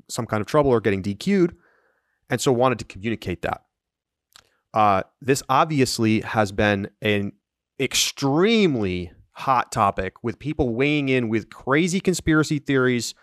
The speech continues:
along with genuinely informed takes about what this means, whether Elaine King should have done this or whether the P D G A should have done something different. I think it's important to note that when Kristen got this message, she immediately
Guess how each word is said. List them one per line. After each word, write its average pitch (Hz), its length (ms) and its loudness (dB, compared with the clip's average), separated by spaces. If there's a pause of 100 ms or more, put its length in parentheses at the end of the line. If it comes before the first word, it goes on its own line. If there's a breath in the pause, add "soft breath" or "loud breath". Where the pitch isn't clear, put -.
(440 soft breath)
along 131 380 4
with 113 180 2 (420)
genuinely 127 880 2
informed 117 540 2 (120)
takes - 520 0
about 98 280 2
what - 180 0
this 101 160 -4
means, 117 340 0
whether 101 400 2 (460 soft breath)
Elaine 104 200 0
King 104 160 -2
should 98 160 -4
have 85 100 -12
done 156 180 4
this 147 240 2
or 104 40 -2
whether 104 200 2
the 92 80 0
P 113 140 -2
D 98 60 -6
G 92 180 -2
A 131 80 4
should 127 140 -2
have 117 80 -2
done 117 140 2
something 107 300 -2
different. 107 360 0 (720)
I 117 80 2
think 151 140 2
it's 143 120 -6
important 139 360 -2
to 110 80 -4
note 135 400 0 (800)
that 120 260 -2 (140)
when 117 160 -2
Kristen 160 320 0
got 120 180 0
this 110 160 -6
message, 139 520 0 (420)
she 139 260 -2
immediately 127 800 0